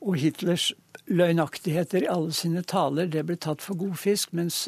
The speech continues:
mange skjønte at, «Ah, nå ljuger han, og nå ljuger han, og nå ljuger han.» Noe av det samme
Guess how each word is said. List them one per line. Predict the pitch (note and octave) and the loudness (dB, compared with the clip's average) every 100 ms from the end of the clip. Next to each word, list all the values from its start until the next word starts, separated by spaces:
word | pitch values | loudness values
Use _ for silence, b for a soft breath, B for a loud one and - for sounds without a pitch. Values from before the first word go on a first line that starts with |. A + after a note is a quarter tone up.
| F#3+ | -2
mange | G3 F#3+ F3+ E3+ F3+ E3+ F3+ B B | -4 -4 0 2 2 2 0 B B
skjønte | - F3+ C3 E3 | -2 0 2 0
at, | - | -4
«Ah, | - - | -8 -2
nå | D#3 D#3+ | 2 6
ljuger | D#3+ E3 G3 | 6 4 2
han, | |
og | F#3 E3+ E3 | 2 2 2
nå | C#3+ | 2
ljuger | C#3 D3+ | 2 2
han, | D#3 | 2
og | D#3+ | 2
nå | D#3+ C3+ | 2 0
ljuger | C#3+ F3 | -2 -6
han.» | - B B B B B B B B - | -10 B B B B B B B B 2
Noe | F3+ G3 D#3 D#3 | 6 6 6 6
av | D#3 | 6
det | F3+ | 4
samme | - F#3+ D3 C#3+ E3+ | 4 4 4 4 4